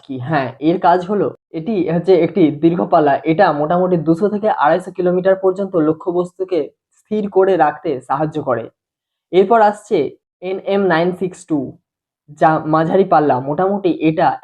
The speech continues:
একশো থেকে একশো কুড়ি কিলোমিটার পর্যন্ত দূরে ক্ষেপণাস্ত্র সঠিক অবধি লক্ষ্যভেদ করতে পারে। এরপর আসছে নাইন এম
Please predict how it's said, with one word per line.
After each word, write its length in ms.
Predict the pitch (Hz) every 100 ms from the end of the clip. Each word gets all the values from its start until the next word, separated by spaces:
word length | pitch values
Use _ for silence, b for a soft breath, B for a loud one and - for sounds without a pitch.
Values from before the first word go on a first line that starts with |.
| 143
একশো 240 | - - 160
থেকে 180 | 165 151 -
একশো 240 | 143 -
কুড়ি 200 | 143 170
কিলোমিটার 460 | 180 185 180 175 175
পর্যন্ত 300 | 180 180 185 180 143
দূরে 240 | 147 156 160 127
ক্ষেপণাস্ত্র 540 | - 147 151 151 - 143 - _
সঠিক 300 | 143 156 170
অবধি 320 | 170 165 160 113 _ _ _
লক্ষ্যভেদ 480 | 151 156 175 160 160 151
করতে 220 | 123 131
পারে। 220 | 123 120 - b b b -
এরপর 260 | 190 208 214
আসছে 340 | 214 - 190 131 - _ _ 160
নাইন 220 | 165 190 190 190
এম 100 | 214